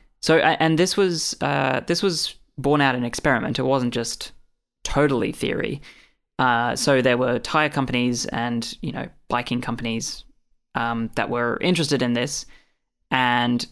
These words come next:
it was, um, it was found from, from basically, uh, putting a bike on a seri-, on a bunch of rollers,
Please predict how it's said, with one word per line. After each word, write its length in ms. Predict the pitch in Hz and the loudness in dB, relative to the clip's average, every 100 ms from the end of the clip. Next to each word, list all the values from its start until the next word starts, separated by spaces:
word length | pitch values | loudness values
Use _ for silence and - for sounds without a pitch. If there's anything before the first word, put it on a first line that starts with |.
| _ _ _ _ 143 | _ _ _ _ 0
it 200 | 131 - | 0 2
was, 600 | 123 120 117 - - - | 2 2 0 -4 -6 -6
um, 440 | - 120 117 117 123 - _ _ _ - - | -4 -2 0 -2 -4 -16 _ _ _ -10 -2
it 60 | 139 | 0
was 140 | 135 | 2
found 340 | 196 202 165 | 2 2 2
from, 400 | 143 143 127 117 | 0 2 2 0
from 400 | - 135 120 117 | -2 -2 0 -2
basically, 600 | 117 127 - - 117 110 - - _ _ _ _ _ - | -2 -4 -4 -4 -4 -6 -12 -20 _ _ _ _ _ -6
uh, 240 | 120 113 110 - | -4 -4 -6 -2
putting 200 | 180 165 | 0 2
a 40 | |
bike 340 | 135 139 127 - - | 2 2 2 -2 -2
on 360 | 127 120 117 - | 0 2 0 -2
a 100 | 139 | -4
seri-, 320 | 127 123 - | 0 0 0
on 300 | 123 - 123 | 0 0 -2
a 80 | 120 | -2
bunch 300 | 127 120 117 | -2 -2 -2
of 100 | 120 | 0
rollers, 640 | 127 151 170 180 - | 2 2 2 -2 -4